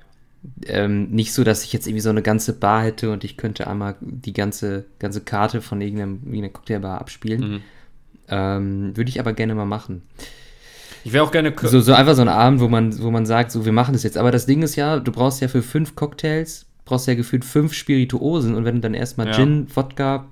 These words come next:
Speaker 1: äh, Tequila und noch zwei andere Sachen kaufst, dann, ähm, bist ja schon dreißig Euro los und hast noch nichts getrunken.
Speaker 2: Ja. Ja, und gut, du kannst natürlich nach Rezept mixen,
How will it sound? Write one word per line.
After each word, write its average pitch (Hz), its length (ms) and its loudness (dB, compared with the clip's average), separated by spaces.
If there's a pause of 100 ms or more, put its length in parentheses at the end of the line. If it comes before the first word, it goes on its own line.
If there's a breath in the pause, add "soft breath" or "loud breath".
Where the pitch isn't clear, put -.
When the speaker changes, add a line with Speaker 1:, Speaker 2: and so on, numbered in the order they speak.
(220)
Speaker 1:
äh, 117 320 -2
Tequila 139 560 -4
und 120 280 0
noch - 220 -4
zwei - 160 -4
andere 113 300 -2
Sachen 107 420 -6
kaufst, - 500 -6 (360 soft breath)
dann, 117 400 0 (100)
ähm, 110 540 -4 (800)
bist 127 160 -2
ja 117 40 0
schon 113 180 -2
dreißig 117 360 -2
Euro 113 160 0
los 139 260 0
und 123 120 -4
hast 123 140 -4
noch 127 60 0
nichts 120 200 -4
getrunken. 123 560 -6
Speaker 2:
Ja. 113 180 -2 (1200 soft breath)
Ja, 110 240 4
und 170 680 -2 (160)
gut, 151 180 -2
du 147 60 -4
kannst 135 240 -2
natürlich 135 320 -2
nach 123 220 -4
Rezept 131 500 -6
mixen, 170 720 -4